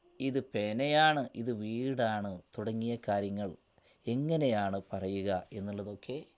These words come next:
നമ്മൾ പഠിച്ചു കഴിഞ്ഞു. ഇനി നമ്മൾ മറ്റൊന്നിലേക്ക് പ്രവേശിക്കുകയാണ്.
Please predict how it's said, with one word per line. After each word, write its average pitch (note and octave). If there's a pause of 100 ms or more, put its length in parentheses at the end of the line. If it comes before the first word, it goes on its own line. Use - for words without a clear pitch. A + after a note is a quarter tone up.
(580)
നമ്മൾ G2+
പഠിച്ചു F#2
കഴിഞ്ഞു. D#2+ (1040)
ഇനി F#3
നമ്മൾ A2 (1200)
മറ്റൊന്നിലേക്ക് A2+
പ്രവേശിക്കുകയാണ്. F2+